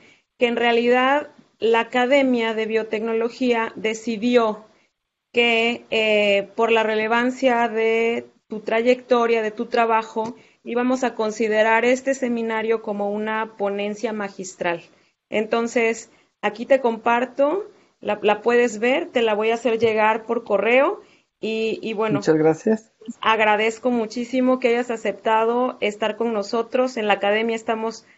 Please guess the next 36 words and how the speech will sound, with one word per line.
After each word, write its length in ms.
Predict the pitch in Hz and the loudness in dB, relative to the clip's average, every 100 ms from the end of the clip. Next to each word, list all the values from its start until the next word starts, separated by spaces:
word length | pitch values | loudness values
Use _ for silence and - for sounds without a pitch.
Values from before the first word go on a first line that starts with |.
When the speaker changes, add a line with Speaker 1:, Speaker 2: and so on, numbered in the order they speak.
| _ | _
Speaker 1:
muy 180 | 214 233 | -2 2
agradecidos 640 | 240 226 208 208 233 233 214 | 4 4 0 -2 0 0 0
de, 260 | 196 190 | -2 -2
de, 300 | 185 196 190 - | -4 -2 -2 -2
de 120 | 208 | -6
tenerte 680 | 214 208 233 240 269 285 349 - _ | -4 -4 -4 -2 2 2 0 -14 _
y 120 | - 208 | -6 2
bueno, 360 | 220 220 214 214 | 2 2 -2 -4
esperamos 680 | 208 - 214 220 226 247 | -6 0 2 2 0 -4
que, 420 | - 220 196 180 180 - _ | -4 0 2 0 -4 -20 _
que 120 | 233 | -6
se-, 220 | 220 247 233 | 0 0 2
que 120 | 226 | 0
no 140 | 240 | 0
sea 240 | 247 247 240 | 0 0 2
la 160 | 233 | 0
primera 380 | 214 208 214 208 | -2 -2 0 2
vez 320 | 208 240 - - | 2 0 -4 -12
y 120 | 208 | -12
que 140 | 208 | -8
podamos 420 | 196 196 202 214 233 | -4 0 0 0 -4
seguir 260 | 214 208 | -4 -2
en 100 | 214 | -4
contacto. 640 | 220 196 190 208 202 - _ _ _ _ _ - | -2 -4 -2 -4 -4 -20 _ _ _ _ _ 8
Speaker 2:
Claro 280 | 170 220 | 10 12
que 140 | 240 214 | 12 8
sí, 200 | - 220 | 10 10
agradezco 540 | 208 170 175 214 - | 10 10 10 8 6
muchísimo 600 | 202 214 - 214 208 196 | 2 2 0 -2 2 6
la 80 | 180 | 6
invitación 580 | 170 156 151 156 175 170 | 6 4 4 2 2 0
y 40 | 165 | 0
espero 320 | 165 190 190 | 2 2 2
que 80 | 175 | 2
haya 140 | 170 | 2
sido 360 | 170 185 175 | 2 0 0